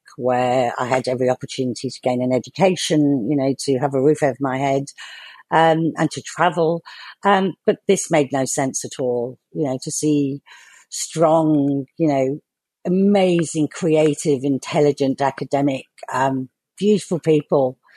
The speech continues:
just inexplicably, um, lose their lives. You know, it was something that, yeah, and they had every reason to live because their lives were so amazing. Um, and, you know,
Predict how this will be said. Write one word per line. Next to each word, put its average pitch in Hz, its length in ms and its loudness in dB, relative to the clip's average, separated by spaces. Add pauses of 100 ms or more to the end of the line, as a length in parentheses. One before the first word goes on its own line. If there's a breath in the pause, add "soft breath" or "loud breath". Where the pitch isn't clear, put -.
(380 soft breath)
just - 440 0
inexplicably, 147 1160 0
um, 143 440 -2 (180)
lose 165 220 -2
their 165 140 2
lives. 180 640 -4
You 180 120 -8
know, 180 80 -6
it 175 220 -10
was 190 120 -10
something 175 520 -4 (800 soft breath)
that, 180 200 0 (140)
yeah, 190 260 2 (260)
and 185 160 2
they 208 180 6
had 180 280 0
every 196 240 4
reason 156 320 2
to 147 100 -4
live 143 240 2
because 151 200 -8
their 156 100 4
lives 147 260 0
were 151 60 -10
so 147 200 0
amazing. 135 720 -4
Um, 160 280 -4 (340 soft breath)
and, 269 160 2
you 294 80 6
know, 262 260 4